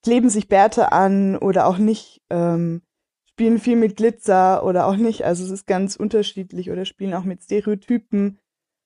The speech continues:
ähm, ja, und hauen da auf den Putz.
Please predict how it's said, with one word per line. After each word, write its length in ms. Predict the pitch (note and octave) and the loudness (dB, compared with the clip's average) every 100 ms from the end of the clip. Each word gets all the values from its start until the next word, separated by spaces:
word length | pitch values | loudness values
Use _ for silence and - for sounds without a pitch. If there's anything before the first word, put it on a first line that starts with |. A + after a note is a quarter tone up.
| _ _ _ _ | _ _ _ _
ähm, 500 | G3+ G3 F#3+ F#3 F#3 | -2 0 0 -2 -2
ja, 220 | A#3 A3+ F3+ | 2 2 2
und 160 | F#3 | -2
hauen 200 | F#3 G3 | -2 -2
da 140 | G3 D#3+ | -2 -4
auf 100 | F#3+ | -4
den 120 | G#3 | -8
Putz. 520 | - - _ _ _ | -10 -18 _ _ _